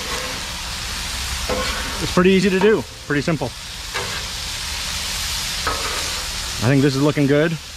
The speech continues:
Let's add some sauce. This is one thing I was scared about, is I don't want all the sauce running down the, uh,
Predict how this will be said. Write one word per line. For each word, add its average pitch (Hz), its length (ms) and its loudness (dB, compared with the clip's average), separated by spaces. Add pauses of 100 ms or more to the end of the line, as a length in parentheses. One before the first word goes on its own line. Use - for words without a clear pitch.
(800)
Let's 131 300 2
add 151 480 2 (1200)
some 110 200 2
sauce. 127 540 2 (1200)
This 202 160 6
is 208 80 4
one 196 180 6
thing 190 120 6
I 170 80 4
was 160 100 2
scared 180 240 4
about, 139 180 4
is 135 80 2
I 151 60 2
don't 165 100 4
want 170 120 4
all 160 100 4
the 139 60 0
sauce 165 320 2
running 147 220 4
down 139 240 4
the, 131 180 4
uh, 113 160 2